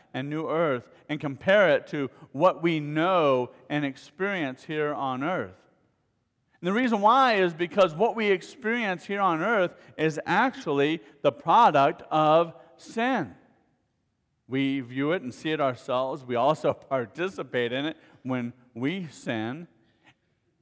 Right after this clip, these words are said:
More often than not, we as human beings, we want to compare heaven with the best of what we have seen on earth. And the reality is that the best on earth isn't even comparable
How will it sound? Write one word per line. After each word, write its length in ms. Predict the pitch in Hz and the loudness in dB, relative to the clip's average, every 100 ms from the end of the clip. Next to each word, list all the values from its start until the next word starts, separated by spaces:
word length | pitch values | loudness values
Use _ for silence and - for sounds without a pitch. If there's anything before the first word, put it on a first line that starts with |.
| _ _ _ _ _ - | _ _ _ _ _ -4
More 200 | 147 170 | 2 6
often 260 | 151 143 127 | 6 4 -2
than 140 | 113 | -2
not, 460 | 123 120 104 - 117 | 2 2 0 -6 -10
we 160 | 123 117 | -4 -4
as 140 | 107 | -6
human 220 | 135 104 | -10 -10
beings, 280 | 107 113 95 | -8 -10 -10
we 100 | 123 | -10
want 340 | 107 135 - - | -6 -6 -8 -14
to 100 | 117 | -18
compare 580 | 110 92 131 139 127 101 | -16 -16 -6 -2 -2 -4
heaven 440 | 123 147 117 95 - _ | -4 -4 -6 -14 -20 _
with 180 | 127 131 | -10 -8
the 80 | 98 | -10
best 580 | 80 156 139 120 - _ _ _ 107 | -10 -8 -8 -12 -20 _ _ _ -12
of 160 | 104 | -8
what 180 | 131 - | -8 -6
we 80 | 120 | -10
have 180 | 113 - | -10 -16
seen 320 | - 135 127 | -12 -8 -8
on 240 | 117 117 | -10 -10
earth. 300 | 107 107 95 _ _ _ _ _ _ - | -10 -12 -14 _ _ _ _ _ _ -6
And 80 | 156 | -2
the 60 | |
reality 500 | 170 196 202 208 202 | 4 6 8 6 4
is 120 | 196 | 0
that 160 | 190 196 | 0 -2
the 80 | 160 | -2
best 340 | 175 196 - | 2 0 0
on 180 | 175 160 | -2 -2
earth 380 | 156 180 185 - | -2 -2 -4 -6
isn't 200 | 160 165 | -6 -6
even 200 | 170 151 | -8 -8
comparable 800 | 147 123 - 175 170 139 113 101 | -6 -10 -4 0 2 2 0 -6